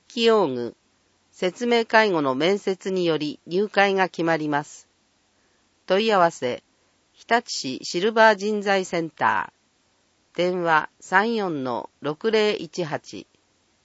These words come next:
市税、国保料などの休日納付相談。四月の相談日をお知らせします。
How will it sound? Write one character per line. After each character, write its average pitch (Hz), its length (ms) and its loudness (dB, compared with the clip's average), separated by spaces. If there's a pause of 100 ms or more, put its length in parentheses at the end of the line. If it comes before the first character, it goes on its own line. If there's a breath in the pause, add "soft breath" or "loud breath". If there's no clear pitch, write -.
(1500)
市 - 260 -8
税、 143 500 0
国 185 320 -4
保 233 160 4
料 220 220 4
な 214 160 2
ど 160 120 -2
の 123 200 -4
休 220 240 -2
日 220 320 -6
納 208 240 2
付 185 140 -6
相 160 280 2
談。 117 320 -4 (1160)
四 196 120 -6
月 214 300 -2
の 196 280 0
相 214 260 0
談 226 300 2
日 214 120 -2
を 120 260 0
お 139 100 -6
知 160 140 -2
ら 160 100 4
せ 151 160 -4
し 143 140 -8
ま 135 180 -2
す。 - 240 -20